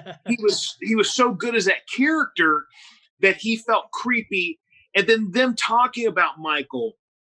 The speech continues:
and then, you know, Michael lurking in the bushes, you know, with the, the girls walking,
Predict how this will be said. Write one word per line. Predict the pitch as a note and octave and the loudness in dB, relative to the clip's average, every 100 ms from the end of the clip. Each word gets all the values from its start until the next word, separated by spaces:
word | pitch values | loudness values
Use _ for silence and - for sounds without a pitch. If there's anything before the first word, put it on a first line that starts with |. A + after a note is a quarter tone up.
| _ _ _ _ - | _ _ _ _ 0
and | G3 E3+ | 0 4
then, | G#3+ G#3 F#3+ _ _ | 2 2 -2 _ _
you | F#3 | -2
know, | G#3+ F3+ | 2 2
Michael | D#3 G3+ A3+ G3 | 2 0 0 -2
lurking | E3+ G3+ A3+ A3 | -2 -2 -4 -6
in | G3+ | -6
the | D3+ B2+ | -8 -4
bushes, | D#3+ A#3+ - E3+ A2+ A2+ - | 0 0 0 -4 -6 -12 -16
you | F#3 F#3 | -4 -2
know, | |
with | E3+ - | -2 -2
the, | D#3 C3+ | -6 -2
the | E3 | -4
girls | B2+ D#3 A3 A3 C#3+ | 2 4 4 4 -2
walking, | C#3+ D#3+ D#3 - C3+ | -6 -2 -2 -2 -4